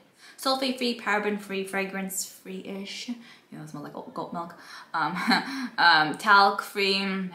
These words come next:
and the packaging is really cool. So I think that always adds, like, packaging needs to be nice.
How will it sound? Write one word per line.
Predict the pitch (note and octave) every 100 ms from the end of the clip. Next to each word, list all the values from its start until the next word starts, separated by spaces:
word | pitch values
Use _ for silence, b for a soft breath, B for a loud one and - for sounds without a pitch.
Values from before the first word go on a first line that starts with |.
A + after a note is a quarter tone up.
| E3+
and | F3 F#3+
the |
packaging | F#3+ F3 G3+ G#3+ F#3+
is | - - - - -
really | E3 E3 D#3+
cool. | D3+ D3+ -
So | - -
I | D#3 - G3
think | C#4 D#4
that | C4 -
always | E3 D#3 -
adds, | D#3 -
like, | D#3 A3
packaging | B3 E4+ C4+
needs | E3
to | -
be | C#3+
nice. | - A#3+ -